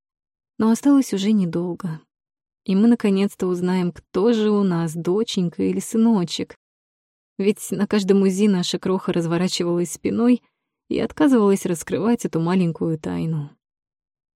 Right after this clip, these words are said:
Я успеваю подняться только на одну ступеньку, как вдруг чувствую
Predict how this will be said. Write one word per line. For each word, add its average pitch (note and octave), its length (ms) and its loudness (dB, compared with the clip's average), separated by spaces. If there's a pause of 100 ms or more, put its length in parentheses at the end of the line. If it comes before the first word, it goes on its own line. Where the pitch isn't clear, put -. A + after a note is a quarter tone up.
(120)
Я F#3+ 180 0
успеваю G3 520 0
подняться F#3 480 -2
только F#3 320 -4
на F3 160 0
одну F3+ 240 0
ступеньку, F3+ 600 0
как E3 200 -4
вдруг E3+ 380 -4
чувствую A#3+ 600 0